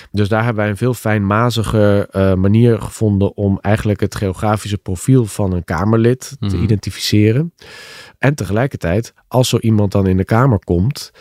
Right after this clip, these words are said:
Speaker 1: wat dan? Iemand
Speaker 2: Maar even dat eerste
Speaker 1: de
Speaker 2: deel, want jullie hebben dus een aantal criteria,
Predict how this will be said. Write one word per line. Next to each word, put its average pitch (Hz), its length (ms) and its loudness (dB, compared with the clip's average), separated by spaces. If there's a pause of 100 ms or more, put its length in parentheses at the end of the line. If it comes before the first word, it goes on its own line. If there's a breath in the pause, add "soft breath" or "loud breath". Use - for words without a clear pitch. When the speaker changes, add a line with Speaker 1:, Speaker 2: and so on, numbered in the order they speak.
(540 loud breath)
Speaker 1:
wat 107 320 -2
dan? 135 200 0
Iemand 78 240 -12
Speaker 2:
Maar 117 220 -2
even 123 200 0
dat 131 140 -2
eerste 131 320 -4
Speaker 1:
de 117 60 -4
Speaker 2:
deel, 123 220 0
want 127 160 -2
jullie 113 160 0
hebben 101 200 -2
dus 107 100 -8
een 101 60 -4
aantal 104 180 -4
criteria, 101 760 0